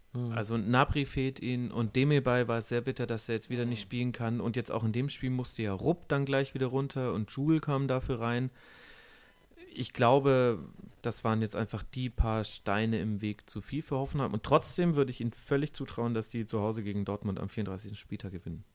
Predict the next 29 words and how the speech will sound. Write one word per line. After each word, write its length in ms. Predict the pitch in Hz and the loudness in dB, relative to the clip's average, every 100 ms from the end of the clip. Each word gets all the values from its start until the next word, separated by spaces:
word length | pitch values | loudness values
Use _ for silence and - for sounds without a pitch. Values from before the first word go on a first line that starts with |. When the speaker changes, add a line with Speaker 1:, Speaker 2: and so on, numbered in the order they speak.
| - | -12
Speaker 1:
Hm. 80 | 117 | -6
Speaker 2:
Und 120 | 117 | 0
ist 160 | 151 151 | 0 0
es 100 | 120 | -2
nicht 180 | 117 110 | -2 -2
das, 200 | 104 104 | -4 -6
was 100 | - | -8
den 140 | 92 | -8
Fußball 360 | 107 104 85 80 | -8 -8 -6 -6
ausmacht? 520 | 87 - 90 - - - - - - - - - - - - | -8 -10 -12 -12 -20 -18 -10 -8 -8 -10 -12 -14 -14 -16 4
Speaker 1:
Kommen 480 | - 190 247 247 214 | 12 12 12 12 12
wir 160 | 220 - | 12 12
zu 180 | 226 | 12
Schalke, 960 | 202 - 170 180 185 190 - 190 190 175 - - - - - | 12 12 12 12 12 12 12 12 12 12 6 -16 -16 -18 0
gegen 180 | 143 143 | 2 12
Augsburg 540 | 151 185 - 165 165 | 12 12 12 12 12
und, 360 | 165 156 - - | 12 10 4 0
ähm, 400 | 135 131 131 131 - | 2 4 2 0 -4
im 280 | 147 143 143 | 0 0 2
gerade, 420 | 139 143 156 147 | 4 8 10 8
äh, 520 | 135 135 135 - - - | 8 4 4 0 6 8
nicht 240 | 196 - | 8 8
aufgezeichneten 920 | 170 165 151 - 143 147 147 139 135 131 - - - - - - - | 8 10 8 10 10 10 6 6 4 2 -6 -20 -18 -12 -10 -2 6
<laughs> 280 | - - - | 8 10 12
Vorgespräch, 840 | 196 175 143 - 139 123 156 - | 12 12 12 12 12 12 10 6
wo 180 | 135 123 | 4 8
wir 60 | 127 | 8
dachten, 320 | 135 143 131 | 8 8 8
wir 200 | 123 120 | 6 6